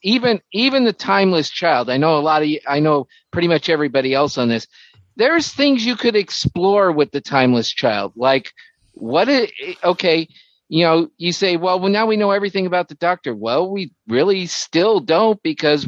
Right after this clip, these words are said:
what about this universe he came from? Where did he originally come from? We don't know any of that, and Chibnall hasn't told us anything about that. That's stuff that could be explored either by Chibnall in the final three episodes that he's got,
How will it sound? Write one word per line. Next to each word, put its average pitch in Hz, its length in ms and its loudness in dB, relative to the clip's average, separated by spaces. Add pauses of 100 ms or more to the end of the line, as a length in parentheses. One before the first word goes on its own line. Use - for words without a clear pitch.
(180)
what 147 360 0
about 202 300 0
this 214 220 -6
universe 196 460 0
he 190 120 -10
came 240 380 -2
from? 113 320 0 (320)
Where 127 220 2
did 247 160 0
he 240 320 -2
originally 214 540 0
come 262 240 0
from? 131 200 -2
We 139 140 0
don't 254 240 -2
know 185 360 0
any 202 240 0
of 160 80 -2
that, 170 240 0
and 151 100 -2
Chibnall 214 400 0
hasn't 190 300 -2
told 220 360 -4
us 190 200 -2
anything 117 480 0
about 107 400 -2
that. 82 240 -8 (400)
That's 180 240 2
stuff 214 380 0
that - 240 0
could 202 460 0
be 131 220 0
explored 151 680 -2
either 127 220 -2
by 113 220 0
Chibnall 160 680 0 (300)
in 123 160 2
the 123 300 2
final 131 300 0
three 147 300 -2
episodes 180 1000 -2 (280)
that 135 100 0
he's 143 240 0
got, 139 500 0